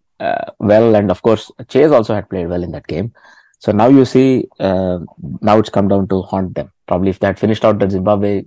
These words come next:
chase better, even this upset could have been ridden out. But now it, it's comp-, compounding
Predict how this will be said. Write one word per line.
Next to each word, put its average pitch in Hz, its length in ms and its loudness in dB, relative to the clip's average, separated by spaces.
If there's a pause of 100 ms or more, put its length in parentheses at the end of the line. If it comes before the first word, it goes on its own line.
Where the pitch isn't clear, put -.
chase 95 360 -6
better, 87 460 -2 (460)
even 139 220 4
this 131 160 2
upset 117 340 -2
could 120 100 -4
have 104 140 -4
been 101 260 -4
ridden 87 260 -4
out. 64 200 -12 (120)
But - 200 -6
now 110 300 2
it, 107 160 -2
it's - 300 -6
comp-, 127 400 -2
compounding 135 680 -2